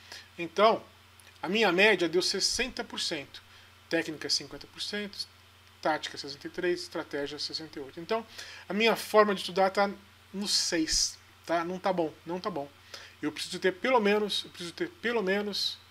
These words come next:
então aqui arredondou, né? Foi pra sessenta e um. Deixa eu fazer um negócio pra ficar igualzinho aqui. Sessenta vírgula oito.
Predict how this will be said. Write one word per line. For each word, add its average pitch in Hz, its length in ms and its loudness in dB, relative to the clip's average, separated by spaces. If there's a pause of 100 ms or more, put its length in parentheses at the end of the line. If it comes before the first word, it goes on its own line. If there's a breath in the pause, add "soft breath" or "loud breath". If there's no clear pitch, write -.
(580 loud breath)
então 156 120 -8
aqui - 120 -8
arredondou, 143 560 -4
né? 180 200 -6
Foi 151 80 -10
pra 135 140 -14
sessenta 147 520 -8
e 143 100 -12
um. 170 140 -12 (540 loud breath)
Deixa 165 260 -10
eu 143 40 -14
fazer 139 280 -16
um 127 60 -18
negócio 123 340 -18
pra - 80 -18
ficar - 240 -16
igualzinho 131 640 -14
aqui. - 260 -20 (640)
Sessenta - 400 -14
vírgula 127 320 -18 (160)
oito. 165 400 -8